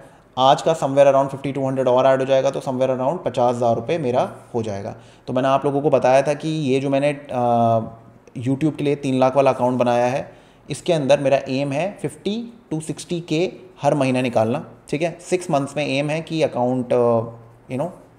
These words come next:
हंड्रेड परसेंट इंक्री-, अ, इंक्रीमेंट हो जाए अकाउंट के अंदर। स्लोली स्टेडीली बढ़ा रहा हूँ। अ, टोटल आठ लॉट्स में ट्रेड करता हूँ फुल में,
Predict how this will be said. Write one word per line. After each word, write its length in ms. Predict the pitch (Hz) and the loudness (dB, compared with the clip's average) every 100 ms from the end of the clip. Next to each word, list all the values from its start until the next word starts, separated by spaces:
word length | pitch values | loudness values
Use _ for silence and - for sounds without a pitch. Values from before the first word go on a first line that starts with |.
| - | -6
हंड्रेड 180 | 131 135 | -4 -4
परसेंट 360 | 147 147 143 - | -2 -2 -4 -8
इंक्री-, 260 | 135 131 131 | -8 -6 -2
अ, 160 | 123 | 0
इंक्रीमेंट 360 | 123 123 143 143 | 0 -2 -4 -4
हो 60 | |
जाए 140 | 139 135 | -2 -2
अकाउंट 220 | 135 131 | -2 -4
के 60 | 135 | -4
अंदर। 200 | 147 160 - - - - - | -6 -8 -14 -20 -20 -20 -4
स्लोली 280 | 156 156 175 | 0 2 0
स्टेडीली 340 | 143 135 143 | 2 4 4
बढ़ा 220 | 139 135 | 2 2
रहा 100 | 143 | 0
हूँ। 140 | 156 - - - - | -2 -8 -20 -20 -10
अ, 220 | 120 123 123 | -4 -2 0
टोटल 320 | 151 147 175 - - | 2 2 2 0 0
आठ 220 | 131 135 | 2 4
लॉट्स 240 | 147 139 | 2 0
में 80 | 156 | -4
ट्रेड 200 | 147 147 | -2 -2
करता 240 | 147 147 147 | -2 -2 -2
हूँ 140 | 170 | -2
फुल 340 | 180 - 160 170 | -6 0 2 2
में, 220 | 185 | 0